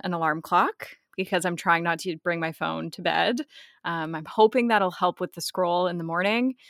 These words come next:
What I can <laughs> do is keep my ringer on, but outside of the room. So if I get a call, I'll hear it, but I won't immediately pick up my phone and start scrolling.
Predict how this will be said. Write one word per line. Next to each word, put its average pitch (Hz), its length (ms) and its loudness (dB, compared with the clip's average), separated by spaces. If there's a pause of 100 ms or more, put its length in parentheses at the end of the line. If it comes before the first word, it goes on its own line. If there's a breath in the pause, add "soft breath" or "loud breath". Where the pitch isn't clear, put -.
(540 soft breath)
What 226 140 8
I 240 80 10
can 262 180 6
<laughs> - 20 8
do 285 420 8 (160)
is 208 480 2 (340 loud breath)
keep 294 160 4
my 262 80 6
ringer 214 300 4
on, 185 260 6
but 175 260 2
outside 190 520 4
of 190 120 -2
the 185 100 0
room. 180 540 -2 (280 soft breath)
So 180 640 2 (300)
if 196 120 2
I 190 80 6
get 214 160 6
a 214 40 6
call, 185 380 6
I'll 165 180 0
hear 240 300 4
it, - 320 2 (240)
but 185 100 4
I 185 80 8
won't 185 260 4
immediately 185 520 2
pick - 240 -4
up 175 100 0
my 175 100 -2
phone 170 320 -2
and 180 140 -8
start - 180 -4
scrolling. - 400 -4